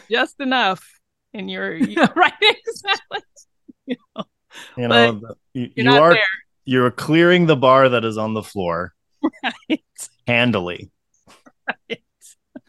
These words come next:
Speaker 3: There's more bars. Yeah, I did. I did. I, that, that arc of his is just interesting to me, and yeah, I, I don't think it's, like, undermining him completely because,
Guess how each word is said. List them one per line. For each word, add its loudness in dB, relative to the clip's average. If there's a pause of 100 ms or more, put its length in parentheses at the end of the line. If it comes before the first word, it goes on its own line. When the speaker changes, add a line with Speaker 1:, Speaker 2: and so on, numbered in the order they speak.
(680)
Speaker 3:
There's -4
more 0
bars. -8 (220)
Yeah, 0
I 2
did. 0
I 2
did. 2
I, -2
that, 2
that 0
arc 4
of 0
his -4
is -8
just -14
interesting -2
to -6
me, -2
and -2
yeah, -2
I, -2
I -4
don't -4
think -10
it's, -14
like, -10
undermining -6
him -10
completely -10
because, -12